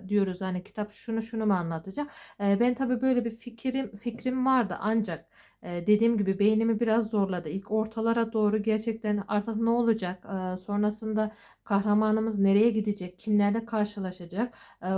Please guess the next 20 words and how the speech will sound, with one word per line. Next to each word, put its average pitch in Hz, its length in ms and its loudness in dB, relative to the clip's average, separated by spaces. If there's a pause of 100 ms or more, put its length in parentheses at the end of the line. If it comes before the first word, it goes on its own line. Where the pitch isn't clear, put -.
bu 254 120 2
gibi 208 140 4
sorular 233 560 0
oluşuyor 226 480 2
kafanızda. 185 580 -8
Kafanız 220 440 -4
yoruluyor 220 500 4
yani, 160 300 -8
öyle 220 280 2
söyleyeyim. 190 540 -4
Benim, 196 300 2 (300)
eee, 175 260 -2
gerçekten, 214 580 0
eee, - 60 -8
anlarken 202 760 2
bazı 208 280 4
yerlerde, 185 560 0 (280)
eee, 180 360 -2
yoruldu 208 420 6
yani. 185 520 0